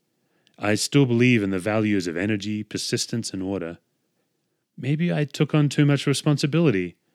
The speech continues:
I should have let her flake out all the way. After all, she was my husband's daughter. Or maybe I should have waited longer till I remarried.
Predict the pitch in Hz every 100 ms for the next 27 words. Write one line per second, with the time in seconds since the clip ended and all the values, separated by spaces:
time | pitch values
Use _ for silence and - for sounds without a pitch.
0 | _ _ _ _ _ 113 110 - 131 113
1 | 123 120 113 - 131 127 131 120 - 127
2 | 139 131 90 80 76 78 _ _ _ _
3 | _ _ - 117 - 123 147 131 - 110
4 | 101 117 - 107 101 113 98 101 95 87
5 | 107 113 90 85 _ _ _ _ _ _
6 | _ _ _ _ 107 98 101 107 107 104
7 | 117 104 95 107 104 104 113 120 90 85
8 | 101 98 117 101 82 80 76 76 73